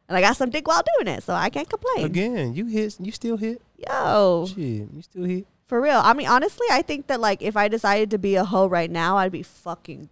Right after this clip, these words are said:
Speaker 1: good at it.
Speaker 2: <laughs>
Speaker 1: I would be such a good hoe.
Speaker 2: Experience, man.
Speaker 1: Yeah, but
Speaker 2: Experience
Speaker 1: I
Speaker 2: the
Speaker 1: don't even
Speaker 2: best
Speaker 1: wanna
Speaker 2: teacher.
Speaker 1: be a hoe any-, I'm just like, I'm, like, over it 'cause I don't want the problems.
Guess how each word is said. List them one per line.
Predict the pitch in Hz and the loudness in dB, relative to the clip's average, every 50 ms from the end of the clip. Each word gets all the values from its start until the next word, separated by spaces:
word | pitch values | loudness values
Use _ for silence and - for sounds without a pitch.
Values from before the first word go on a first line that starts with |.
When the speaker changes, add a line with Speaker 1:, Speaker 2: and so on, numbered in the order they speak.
| _ | _
Speaker 1:
good | _ - 147 131 127 123 | _ -8 -6 -6 -4 -4
at | 101 82 73 | -6 -6 -8
it. | 80 67 67 - _ _ - - _ _ | -10 -14 -16 -18 _ _ -20 -20 _ _
Speaker 2:
<laughs> | 131 - - - _ - - - - - _ _ _ _ _ - | -10 -10 -10 -12 _ -20 -20 -20 -20 -20 _ _ _ _ _ 4
Speaker 1:
I | 269 294 | 6 6
would | 359 339 262 | 6 6 6
be | 285 254 | 2 0
such | - - - 277 262 - 262 | 0 -4 -6 -6 -4 -2 -2
a | 233 | 0
good | 196 220 214 240 | 0 0 0 2
hoe. | 226 | 2
Speaker 2:
Experience, | 202 185 175 190 233 254 208 147 131 | 2 4 4 4 4 2 0 -2 -2
man. | 156 165 202 233 - _ _ _ _ _ | -4 -6 -8 -10 -14 _ _ _ _ _
Speaker 1:
Yeah, | - 240 277 277 240 202 180 170 | -6 -2 0 2 2 2 2 4
but | 185 247 | 6 6
Speaker 2:
Experience | 240 208 269 | 8 8 8
Speaker 1:
I | 294 | 6
Speaker 2:
the | |
Speaker 1:
don't | 330 339 | 6 4
even | - - | 4 4
Speaker 2:
best | 294 | 6
Speaker 1:
wanna | 254 262 294 294 | 6 6 6 6
Speaker 2:
teacher. | - - | 4 4
Speaker 1:
be | 214 | 4
a | 214 | 4
hoe | 214 202 190 | 4 2 0
any-, | 190 180 | -2 -2
I'm | - 208 214 226 | -4 -4 -4 -4
just | 226 - | -4 -2
like, | 233 214 196 | -2 0 0
I'm, | 220 208 | 0 0
like, | 214 208 196 | 0 -2 -2
over | - - 196 185 175 185 180 | 0 -2 -2 0 0 0 0
it | 180 175 - | 0 -2 -4
'cause | - 190 | -4 -4
I | 185 180 | -4 -2
don't | 185 | -4
want | 180 165 - | -4 -8 -8
the | 180 | -8
problems. | - 180 165 156 156 - 160 156 165 175 - - | -6 -2 -2 -2 -2 -4 -6 -8 -8 -10 -14 -20